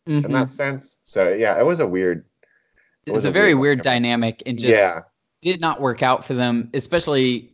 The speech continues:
Speaker 2: considering kinda the expectations that were set at the start of the season.
Speaker 1: Mm-hmm.
Speaker 2: Um, but then you kinda look at the reverse with the Clippers,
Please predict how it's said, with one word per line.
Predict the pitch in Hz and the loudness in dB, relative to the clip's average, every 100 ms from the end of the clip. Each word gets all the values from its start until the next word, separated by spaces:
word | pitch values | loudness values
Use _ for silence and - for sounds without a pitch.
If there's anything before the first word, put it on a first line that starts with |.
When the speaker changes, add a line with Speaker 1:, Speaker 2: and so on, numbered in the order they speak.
| _ | _
Speaker 2:
considering | 143 123 135 123 120 117 117 113 | -4 -4 -2 0 0 0 0 -2
kinda | - 123 113 110 107 | -4 -2 -2 -2 -6
the | 117 107 107 104 - _ - | -6 -4 -4 -8 -14 _ -6
expectations | 131 - 127 120 123 120 151 139 | -6 -2 -4 -2 -6 -4 -6 -2
that | 110 | -2
were | 147 | -2
set | - 160 147 - - | -4 0 0 -2 -6
at | 123 113 | -6 -4
the | - 107 | -6 -6
start | - - 113 131 | -6 -4 -2 -2
of | |
the | 151 | -6
season. | 156 175 175 202 208 - _ _ | -6 -6 -2 -4 -4 -14 _ _
Speaker 1:
Mm-hmm. | 113 113 110 101 | -10 -10 -8 2
Speaker 2:
Um, | 135 127 117 107 - _ | 4 4 2 -2 -8 _
but | 139 | 0
then | 151 160 | 0 2
you | 151 | -2
kinda | 135 170 151 | -2 -4 -2
look | 131 139 | -2 -2
at | 143 | -2
the | 117 | -4
reverse | 113 107 110 135 202 170 - - _ | -4 -6 -2 0 2 0 -6 -18 _
with | 127 123 123 | -2 -2 -2
the | 120 117 | -6 -6
Clippers, | - 175 202 120 107 110 - | -6 -4 -4 -4 -4 -6 -10